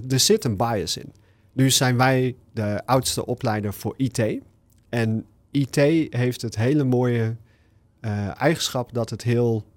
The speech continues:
feitelijk is. Een computer is computer, een netwerk is een netwerk. Als je programmeert,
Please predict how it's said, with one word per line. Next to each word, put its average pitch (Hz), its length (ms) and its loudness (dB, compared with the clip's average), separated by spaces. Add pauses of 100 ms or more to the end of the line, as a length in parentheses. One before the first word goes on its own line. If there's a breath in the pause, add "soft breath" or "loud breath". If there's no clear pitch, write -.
(120)
feitelijk 120 540 -2
is. - 240 -14 (500)
Een 123 100 -2
computer 143 500 4
is 104 160 -2
computer, 131 480 -2
een 101 160 -2
netwerk 117 440 0
is 98 160 -4
een 98 100 -6
netwerk. 110 640 -2
Als 110 160 -6
je - 60 -10
programmeert, 117 720 0